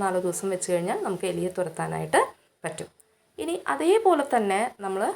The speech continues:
പണ്ട് മുതലേ ചെയ്തു വരുന്ന മറ്റൊരു രീതിയാണ് ഇപ്പം ഞാൻ കാണിക്കാൻ പോകുന്ന ഈ രീതി. ആദ്യം പറഞ്ഞ രീതി സാധാരണ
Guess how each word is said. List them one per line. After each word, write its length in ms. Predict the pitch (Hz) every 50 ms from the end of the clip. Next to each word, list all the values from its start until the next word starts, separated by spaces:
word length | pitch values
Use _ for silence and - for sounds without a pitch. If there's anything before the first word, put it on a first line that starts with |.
| - _ _ _ _
പണ്ട് 220 | 269 269 277 277 339 330
മുതലേ 240 | 330 294 277 277 277 277 262
ചെയ്തു 180 | 226 196 180 180
വരുന്ന 220 | 180 175 170 175 202 277 330 247
മറ്റൊരു 400 | 220 214 - _ 294 294 285 269 226
രീതിയാണ് 540 | 196 175 170 175 180 175 156 156 151 165 214 403 - - _ _ -
ഇപ്പം 180 | 277 - - 320 247
ഞാൻ 80 | 214 180 170
കാണിക്കാൻ 320 | 165 147 156 147 - 147 123 131
പോകുന്ന 240 | 139 143 147 160 240 415 - - _ _ 214
ഈ 60 | 214 170
രീതി. 180 | 151 147 127 117 - _ _ _ _ - - _ _ - 262
ആദ്യം 240 | 302 339 339 403 392 392
പറഞ്ഞ 200 | 359 302 277 285 285 277 240
രീതി 260 | 208 190 180 202 226 294 403 415 - - 214 208 -
സാധാരണ 460 | 220 208 196 208 190 185 185 190